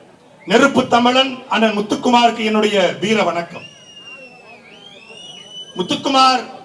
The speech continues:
தன்னுடைய உடலை எரி திரவத்தை வைத்து எரித்துவிட்டு, துண்டு பிரசுரங்களை எரிந்துவிட்டு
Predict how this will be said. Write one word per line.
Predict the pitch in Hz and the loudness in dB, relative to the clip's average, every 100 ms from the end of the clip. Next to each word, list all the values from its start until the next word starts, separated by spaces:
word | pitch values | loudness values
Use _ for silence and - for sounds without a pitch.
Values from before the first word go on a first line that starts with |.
| - - - - - - - - - - - | -20 -20 -20 -20 -20 -20 -20 -20 -20 -20 -4
தன்னுடைய | 220 254 247 | 0 2 2
உடலை | 220 262 277 269 240 - - - - - - - - - - | 4 2 2 0 -2 -6 -14 -20 -20 -20 -20 -20 -20 -20 -6
எரி | - 262 | 0 0
திரவத்தை | 262 262 269 262 | 4 4 4 2
வைத்து | 247 247 220 | 0 -2 0
எரித்துவிட்டு, | 226 262 254 233 262 254 214 - - - - _ _ _ _ _ | 2 2 -2 -4 0 0 0 -2 -12 -20 -20 _ _ _ _ _
துண்டு | - 254 269 | -2 0 2
பிரசுரங்களை | - 226 262 254 262 233 | 0 0 0 0 2 2
எரிந்துவிட்டு | 226 269 262 240 254 262 226 175 | 2 0 -2 -4 -2 0 2 0